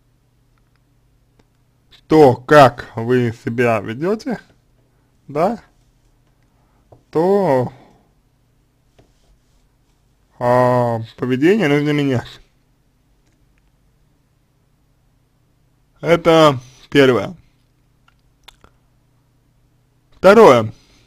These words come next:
Если есть один и тот же сценарий, то этот сценарий чем-то продиктов-, продиктован. А ваш сценарий,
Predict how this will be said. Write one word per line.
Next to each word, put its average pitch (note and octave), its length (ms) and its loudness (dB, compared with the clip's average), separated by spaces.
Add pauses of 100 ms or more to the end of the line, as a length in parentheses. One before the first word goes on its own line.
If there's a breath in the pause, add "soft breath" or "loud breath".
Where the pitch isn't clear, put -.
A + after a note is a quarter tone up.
(1600 soft breath)
Если F#3 320 0
есть F#3+ 500 0
один D#3 380 0
и D#3+ 60 2
тот E3 240 -2
же D3 160 -2
сценарий, E3 680 -2 (1000)
то D#3 160 -6
этот A3+ 220 -6
сценарий F3+ 600 -2 (160)
чем-то F#3+ 240 -4
продиктов-, D#3 640 -2
продиктован. D3+ 880 0 (1400)
А B2+ 320 4
ваш F3+ 520 0 (120)
сценарий, F3+ 840 2